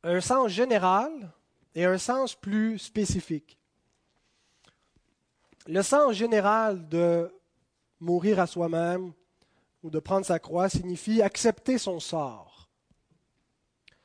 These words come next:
Christ a reconnu que le Père était souverain sur sa vie, sur sa destinée.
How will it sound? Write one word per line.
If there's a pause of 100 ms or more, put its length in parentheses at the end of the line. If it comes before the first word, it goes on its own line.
(1300)
Christ
a
reconnu
que
le
Père (640)
était
souverain
sur
sa
vie,
sur
sa
destinée.